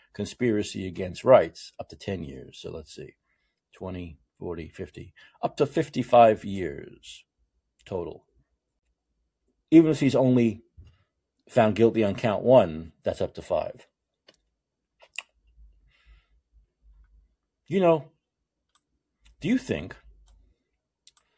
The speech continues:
that they would file charges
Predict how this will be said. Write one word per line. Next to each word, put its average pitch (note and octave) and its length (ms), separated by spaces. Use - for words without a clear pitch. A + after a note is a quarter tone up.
that A2 180
they A#2+ 140
would G#2 360
file B2+ 480
charges - 760